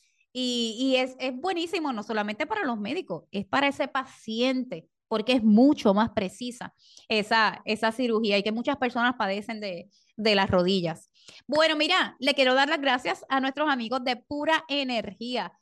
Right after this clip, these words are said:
los líderes en energía renovable en Puerto Rico. Llámelos al siete ocho siete, dos treinta, noventa setenta, siete ocho siete, dos treinta, noventa setenta,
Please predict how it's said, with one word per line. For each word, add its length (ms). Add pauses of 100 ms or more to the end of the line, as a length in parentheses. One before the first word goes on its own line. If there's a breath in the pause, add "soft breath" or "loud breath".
los 200
líderes 520
en 140
energía 480
renovable 640
en 140
Puerto 340
Rico. 260
Llámelos 560 (260 soft breath)
al 200
siete 260
ocho 180
siete, 320
dos 200
treinta, 360
noventa 420
setenta, 540 (340 soft breath)
siete 220
ocho 180
siete, 300
dos 220
treinta, 340
noventa 380
setenta, 580